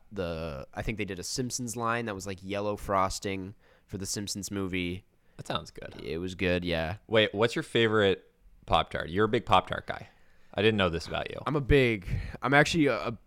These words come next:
Speaker 1: very big Pop-Tart guy. Yeah. I don't
Speaker 2: Okay,
Speaker 1: talk
Speaker 2: so
Speaker 1: about it that much.
Speaker 2: Yeah, we've
Speaker 1: Um,
Speaker 2: never talked about this. We'll get
Speaker 1: mm-mm.
Speaker 2: back to robots. I know that's, but this is important.
Speaker 1: Yeah, I, I have some
Speaker 2: Uh,
Speaker 1: controversial Pop-Tart opinions. I'm not gonna lie.
Speaker 2: Yeah, okay,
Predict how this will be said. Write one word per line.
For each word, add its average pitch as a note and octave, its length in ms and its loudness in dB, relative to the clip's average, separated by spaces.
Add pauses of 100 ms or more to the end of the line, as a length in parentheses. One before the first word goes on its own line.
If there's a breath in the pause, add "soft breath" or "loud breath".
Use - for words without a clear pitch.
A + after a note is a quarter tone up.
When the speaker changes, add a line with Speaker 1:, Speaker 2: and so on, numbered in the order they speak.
(100)
Speaker 1:
very A2+ 280 6
big F#2+ 180 0
Pop-Tart F2 420 -2
guy. C#2+ 300 -8 (140)
Yeah. D#2+ 300 -4 (160)
I - 80 2
don't D#3 120 8
Speaker 2:
Okay, F#2+ 80 8
Speaker 1:
talk E3+ 180 10
Speaker 2:
so D#3 80 2
Speaker 1:
about G2+ 140 8
it E2+ 60 -2
that F2 160 -2
much. E2 420 -8 (260)
Speaker 2:
Yeah, G2+ 220 6
we've D3+ 160 4
Speaker 1:
Um, D3+ 60 -2
Speaker 2:
never D3 200 6
talked G2+ 280 8
about F2+ 240 4
this. F#2+ 160 2
We'll G#2 100 -2
get F3 120 6
Speaker 1:
mm-mm. - 20 -4
Speaker 2:
back G#2+ 180 6
to G2 80 -4
robots. F2+ 460 4
I G2 80 2
know G2 160 4
that's, - 340 0
but F2+ 260 2
this A2 160 2
is G2+ 100 -2
important. G2+ 100 2
Speaker 1:
Yeah, C3 460 8 (200)
I, D3+ 240 4 (140)
I D3+ 80 6
have G3 120 6
some G#3 140 8
Speaker 2:
Uh, G#2+ 60 10
Speaker 1:
controversial E3+ 580 6
Pop-Tart D3 400 4
opinions. G#2+ 920 -4
I'm G#2+ 60 -8
not A2 220 2
gonna A2 180 -2
lie. G2+ 120 4
Speaker 2:
Yeah, F#2 320 8
okay, A#2 280 4